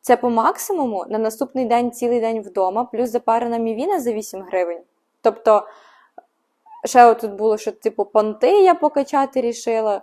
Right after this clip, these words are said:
ніби дві з половиною тисячі гривень, чи то навіть дві чотириста, це я скинула, щоб показати, яка я крута.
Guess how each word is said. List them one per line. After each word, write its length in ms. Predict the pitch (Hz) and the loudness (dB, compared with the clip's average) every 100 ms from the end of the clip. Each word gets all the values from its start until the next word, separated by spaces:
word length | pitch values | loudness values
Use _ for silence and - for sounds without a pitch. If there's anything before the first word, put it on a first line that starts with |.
| _ _ | _ _
ніби 560 | 226 247 214 233 214 - _ _ _ _ - | -4 -2 2 2 2 -2 _ _ _ _ -16
дві 260 | 208 240 | -4 -4
з 60 | 285 | -4
половиною 520 | - 240 226 226 220 | -4 -2 -2 -4 -4
тисячі 360 | 214 220 196 208 | -6 -8 -12 -8
гривень, 320 | 214 294 320 | -2 -2 -2
чи 80 | - | -6
то 60 | |
навіть 220 | 214 214 196 | -8 -6 -6
дві 140 | 220 | -8
чотириста, 680 | - - 254 320 - 240 226 _ _ _ _ | -8 -2 -2 -2 -4 -6 -8 _ _ _ _
це 600 | - - 220 240 254 254 247 _ _ _ - - - | -16 -2 0 2 0 -2 -8 _ _ _ -20 -20 -6
я 220 | 220 214 | 0 0
скинула, 580 | 214 - 202 262 330 277 | -2 -10 -8 -6 -6 -6
щоб 200 | - 190 | -10 -18
показати, 640 | - - 196 185 190 190 | -16 -14 -8 -6 -6 -6
яка 300 | 226 202 175 | -10 -10 -10
я 120 | 196 | -10
крута. 680 | 202 - - _ 175 170 165 | -14 -20 -20 _ -14 -14 -16